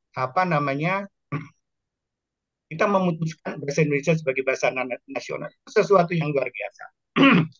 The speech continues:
Kenapa? Bahasa Indonesia itu keberterimaannya itu tinggi sekali, ya, di seluruh wilayah kita,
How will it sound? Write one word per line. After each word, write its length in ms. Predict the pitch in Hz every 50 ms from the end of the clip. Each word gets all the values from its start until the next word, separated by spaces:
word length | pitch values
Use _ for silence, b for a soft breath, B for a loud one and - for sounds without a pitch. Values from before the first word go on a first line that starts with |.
| _ _ _ _ _ _ _ _ _ - 202
Kenapa? 400 | 214 254 269 247 240 190 180 165
Bahasa 320 | 147 156 185 180 160 208
Indonesia 480 | 190 185 180 180 180 185 175 165 - 226
itu 100 | - 247 - _ _ _ _ _ _ _ _ _ _ _ _ _ _ _ -
keberterimaannya 1300 | - 208 202 165 160 165 165 156 156 160 - 196 180 175 180 180 180 175 175 - - 175 190 196 202 202
itu 160 | 202 226 220 - _ _
tinggi 320 | - 226 190 175 165 160
sekali, 480 | 156 170 160 165 156 127 120 110 110 127
ya, 80 | 131 135
di 80 | -
seluruh 400 | _ - - 131 131 135 135 120
wilayah 320 | 127 131 123 127 123 120 113
kita, 400 | - - 113 - - 117 -